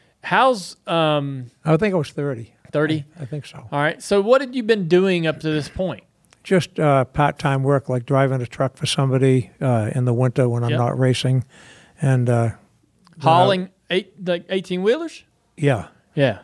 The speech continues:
Speaker 2: And then I would go, I used to haul fish in New York City and stuff. And then I, uh, used to weld. I had a, you know, welder and stuff like that.
Speaker 1: Yeah.
Speaker 2: So I used to weld in guys' dump trucks and tractors and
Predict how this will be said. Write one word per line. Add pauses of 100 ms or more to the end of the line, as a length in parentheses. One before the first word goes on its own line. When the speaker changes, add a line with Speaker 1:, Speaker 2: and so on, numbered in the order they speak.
(160)
Speaker 2:
And
then
I
would
go,
I
used
to
haul
fish
in
New
York
City
and
stuff.
And
then
I,
uh, (680)
used
to
weld.
I
had
a,
you
know,
welder
and
stuff
like
that.
Speaker 1:
Yeah.
Speaker 2:
So
I
used
to
weld
in
guys'
dump
trucks
and
tractors
and